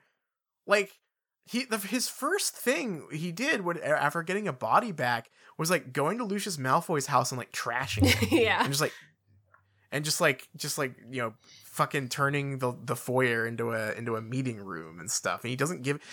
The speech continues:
Speaker 1: he doesn't give a shit about any of that stuff. He doesn't like wealth. He doesn't care.
Speaker 2: What, what could m-, money do for him?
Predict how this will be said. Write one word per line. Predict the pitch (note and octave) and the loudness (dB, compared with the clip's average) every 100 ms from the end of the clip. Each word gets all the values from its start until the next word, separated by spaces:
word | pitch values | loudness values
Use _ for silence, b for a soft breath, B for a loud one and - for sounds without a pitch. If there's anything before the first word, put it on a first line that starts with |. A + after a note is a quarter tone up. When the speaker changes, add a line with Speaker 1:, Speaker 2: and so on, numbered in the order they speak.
| B | B
Speaker 1:
he | G3+ | 0
doesn't | B3 A3 | 0 0
give | A#3 | -2
a | |
shit | A#3+ A#3+ | -2 2
about | A3+ - | 2 2
any | - B3 B3+ | 0 0 0
of | B2+ | -2
that | G#2+ D2+ | -2 -4
stuff. | - - D#2+ D2 | -6 -4 -4 0
He | |
doesn't | G#3 D#4 | 0 0
like | E3 E3 | -2 -4
wealth. | G2 F#2 G#2 F#3 | -6 -4 -2 0
He | G#3 | 0
doesn't | B3+ A3+ - | 0 -2 -6
care. | C3+ F2+ G#2+ F3 A3 b b | -6 -2 2 4 2 b b
Speaker 2:
What, | C4+ A#4 - | 2 2 2
what | D#4 G4+ G#4 | 0 0 0
could | G#4+ F4 - | -2 -2 -4
m-, | A3+ - | -10 -12
money | A#3+ A#3+ C#4 C#4+ A3 | -8 0 2 2 -2
do | G#3+ A#3 | -4 -4
for | - F#3+ | -4 -6
him? | F3+ - C#3 A3+ A#3+ | -6 -8 -2 -2 -2